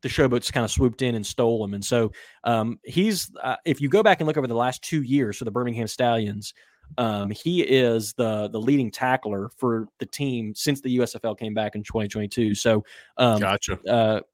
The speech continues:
Speaker 1: yeah, so, I mean, a, a great player, um, you know, not, not huge safety, but,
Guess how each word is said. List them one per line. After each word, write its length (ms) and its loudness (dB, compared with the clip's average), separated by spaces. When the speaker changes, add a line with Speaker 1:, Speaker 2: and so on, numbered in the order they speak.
Speaker 1:
yeah, 240 6
so, 180 6
I 40 8
mean, 160 6
a, 140 8
a 100 4
great 280 8
player, 520 6
um, 580 -2
you 100 4
know, 160 4
not, 300 4
not 220 0
huge 580 -4
safety, 540 0
but, 200 0